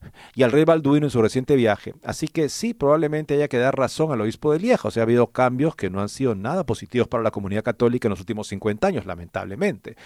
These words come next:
Un repaso a las actuaciones de Monseñor Boni, obispo de Amberes, quizá también ayudarían a entender lo que está ocurriendo en ese país. Hay un dato positivo,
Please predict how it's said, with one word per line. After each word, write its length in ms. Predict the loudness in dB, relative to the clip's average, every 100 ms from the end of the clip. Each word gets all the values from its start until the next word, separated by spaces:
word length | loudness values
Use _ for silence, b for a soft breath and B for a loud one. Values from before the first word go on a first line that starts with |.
| B B
Un 120 | 2
repaso 400 | 4 4 2 2
a 20 | -2
las 100 | -2
actuaciones 360 | -2 0 0
de 60 | 0
Monseñor 320 | -4 -2 0
Boni, 500 | 4 2 2 -4 -8 b
obispo 320 | -2 0 2 4
de 80 |
Amberes, 360 | 4 4 2 2
quizá 320 | -4 -2 -2
también 380 | -2 -4 -2 -2
ayudarían 480 | 0 0 0 0 -4
a 20 |
entender 460 | -4 -4 0 0 0
lo 100 | -2
que 80 |
está 140 | -2 -4
ocurriendo 260 | -4 -4
en 40 | -4
ese 120 | -2
país. 400 | 0 0 -2 -8 B B B B
Hay 100 | 0
un 60 |
dato 180 | 2 0
positivo, 760 | 0 -4 -4 -2 0 0 -2